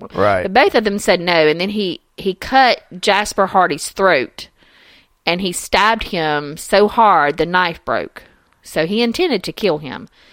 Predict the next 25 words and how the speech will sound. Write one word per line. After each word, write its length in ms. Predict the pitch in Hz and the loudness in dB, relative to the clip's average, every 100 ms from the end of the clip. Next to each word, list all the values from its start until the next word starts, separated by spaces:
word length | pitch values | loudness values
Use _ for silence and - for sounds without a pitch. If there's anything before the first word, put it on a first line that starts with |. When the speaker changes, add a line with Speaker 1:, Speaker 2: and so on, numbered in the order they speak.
| - - - _ | -20 -20 -20 _
Speaker 2:
And 240 | 175 190 208 | -4 -2 0
then 400 | 392 440 247 247 | 0 2 0 -2
he 160 | 240 | -4
does 240 | 220 214 208 | 0 0 0
something 640 | 233 190 185 180 180 180 190 | -4 -4 -6 -8 -12 -14 -12
really 500 | 196 220 233 233 214 _ _ _ _ | -4 0 2 0 -2 _ _ _ _
odd. 640 | 175 160 147 143 165 202 - | 2 4 4 4 0 -2 -4
Um, 480 | 165 185 180 175 175 | -4 -2 -6 -6 -10
he 180 | 185 202 | -4 -4
goes 420 | 185 214 262 - | 2 2 2 -2
to 180 | - 254 | -6 -4
the 180 | 208 - | -2 0
other 280 | 190 294 240 | 2 4 2
brother, 320 | 185 170 160 | 2 2 0
Thomas, 760 | - 226 226 190 135 151 - - | -2 0 2 2 -2 -2 -8 -10
and 200 | 175 180 | -10 -8
he 120 | 180 | -10
says 420 | - 190 202 208 | -6 0 0 -2
to 120 | - | -6
him, 480 | 233 208 165 151 147 - - - - _ _ _ - | -4 -2 -2 -2 -6 -14 -20 -20 -20 _ _ _ -4
"I'm 220 | 202 233 | -2 0
gonna 240 | 233 208 190 | 0 -2 2
let 180 | 175 | 0
you 180 | 147 175 | 2 -2
live. 560 | 175 196 156 131 139 | 0 4 4 2 -2